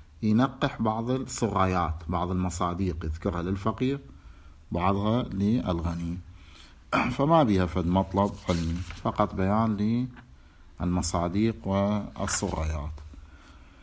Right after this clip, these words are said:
قال: "إذا كان له رأس مال تكفي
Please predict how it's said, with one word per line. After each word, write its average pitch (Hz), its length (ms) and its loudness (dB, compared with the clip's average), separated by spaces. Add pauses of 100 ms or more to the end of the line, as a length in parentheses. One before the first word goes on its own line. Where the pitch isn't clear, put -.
(460)
قال: 143 220 10
"إذا 131 280 8
كان 135 320 6
له 120 380 6
رأس 110 300 2
مال 110 600 6 (1040)
تكفي 127 760 4